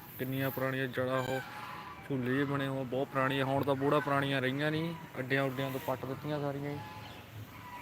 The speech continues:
ਠੀਕ ਹੈ ਜੀ, ਦੇਖੋ ਜੜ੍ਹਾਂ ਬਣੀਆਂ ਬੋਹੜਾਂ ਦੀਆਂ। ਇਹ ਪੁਰਾਣਾ ਆ ਸਿਸਟਮ ਅੱਡਾ, ਜਾਣੀ ਕਿ ਬਹੁਤ ਪੁਰਾਣਾ ਅੱਡਾ ਆ ਕਾਫੀ। ਇੱਥੇ ਆਹ ਤਾਂ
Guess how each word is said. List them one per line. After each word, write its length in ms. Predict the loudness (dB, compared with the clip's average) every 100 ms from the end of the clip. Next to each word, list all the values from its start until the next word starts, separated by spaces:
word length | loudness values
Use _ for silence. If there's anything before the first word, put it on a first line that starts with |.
| -16 -18 -20 -16 -6
ਠੀਕ 220 | -2 2
ਹੈ 100 | 4
ਜੀ, 160 | 2 -2 -10 -16 -14 -12 -10 -10 -10 -12 -10
ਦੇਖੋ 260 | -10 -8 -10 -10 -16 -16 -16 -14 -16 -16 -18 -20 -20 _ -10
ਜੜ੍ਹਾਂ 260 | -4 -2 0
ਬਣੀਆਂ 320 | 0 -2 -4 -8 -16 -20 -14
ਬੋਹੜਾਂ 320 | -8 -4 -2
ਦੀਆਂ। 220 | -2 -4 -6 -8 -16 -20 -20 -18 -16 -12 -10 -8 -8 -6 -2
ਇਹ 60 |
ਪੁਰਾਣਾ 320 | 4 8 12 12
ਆ 140 | 12 10
ਸਿਸਟਮ 380 | 6 2 2 2
ਅੱਡਾ, 180 | 6 6
ਜਾਣੀ 160 | 6
ਕਿ 60 | 4
ਬਹੁਤ 180 | 2 2
ਪੁਰਾਣਾ 300 | 4 4 2
ਅੱਡਾ 160 | 4 4 4
ਆ 80 | 2 0
ਕਾਫੀ। 280 | 0 2 0
ਇੱਥੇ 200 | 2 4
ਆਹ 180 | 6
ਤਾਂ 140 | 6